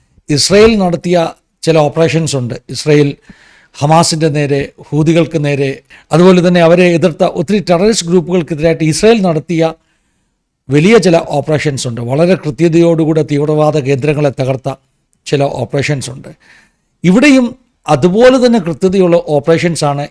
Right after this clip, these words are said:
ഇന്ത്യ നടത്തിയതെന്ന് ലോകരാജ്യങ്ങൾ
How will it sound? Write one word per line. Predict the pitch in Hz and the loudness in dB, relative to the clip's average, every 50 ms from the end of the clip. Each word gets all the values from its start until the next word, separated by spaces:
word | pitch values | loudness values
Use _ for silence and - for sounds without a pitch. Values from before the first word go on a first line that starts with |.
| - 151 143 | -10 -8 -6
ഇന്ത്യ | 147 151 170 175 160 - _ _ _ _ _ - 156 147 139 | -4 -2 -2 -2 -2 -4 _ _ _ _ _ -14 -10 -8 -6
നടത്തിയതെന്ന് | 135 131 127 123 131 160 165 147 156 151 147 139 131 120 - _ _ _ _ _ _ _ _ _ _ _ _ _ - 147 | -6 -6 -6 -6 -2 -2 -2 0 0 -2 -2 -4 -6 -6 -8 _ _ _ _ _ _ _ _ _ _ _ _ _ -6 -2
ലോകരാജ്യങ്ങൾ | 143 143 143 151 143 143 135 123 139 127 135 135 | 0 2 2 2 2 2 0 0 -2 -4 -4 -6